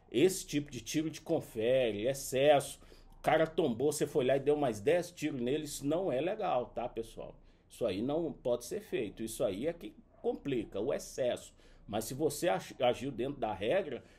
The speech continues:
pra afastar ali a injusta agressão, "Ah, doutor, mas eu dei vinte tiros." Não tem problema. Não é quantidade de tiro. É, é você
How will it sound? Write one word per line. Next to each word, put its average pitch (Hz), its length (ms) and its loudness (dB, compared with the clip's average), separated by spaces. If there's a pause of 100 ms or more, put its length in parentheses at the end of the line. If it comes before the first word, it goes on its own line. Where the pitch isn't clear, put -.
(260)
pra 107 180 -4
afastar 139 640 -2
ali 127 280 0
a 120 60 2
injusta 120 440 -6
agressão, 120 680 -2 (760)
"Ah, 151 180 0
doutor, 175 320 0
mas 160 140 4
eu 156 60 2
dei 165 180 2
vinte 170 420 -4
tiros." 143 340 0
Não 104 200 -4
tem 120 160 -4
problema. 92 680 -8
Não 165 260 0
é 170 80 0
quantidade 165 600 -2
de 180 120 -10
tiro. 113 480 -6 (320)
É, 117 420 4
é 127 80 4
você 139 720 0